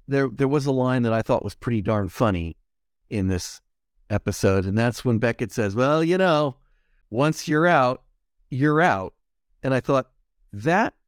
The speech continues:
literally is the opposite of every spy cliche in the book. "I was out, and then they dragged me back in." I can't even,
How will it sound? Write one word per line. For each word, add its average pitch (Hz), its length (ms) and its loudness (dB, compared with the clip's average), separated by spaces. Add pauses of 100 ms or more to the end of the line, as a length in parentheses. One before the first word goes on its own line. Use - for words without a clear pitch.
(280)
literally 220 920 -2 (180)
is 139 180 -4
the 143 180 -6 (140)
opposite 190 600 0
of 143 160 -2 (100)
every 196 420 -2
spy 165 460 0
cliche 135 920 0 (540)
in 135 200 2
the 117 120 0
book. - 600 -4 (500)
"I 233 140 2
was 233 260 0 (120)
out, 196 440 2 (420)
and 226 240 4
then 208 380 0 (460)
they 214 180 -2
dragged 220 580 -4
me 226 200 0
back 165 400 -6
in." 135 340 -4 (240)
I 226 140 -2
can't 226 240 0
even, 165 240 -2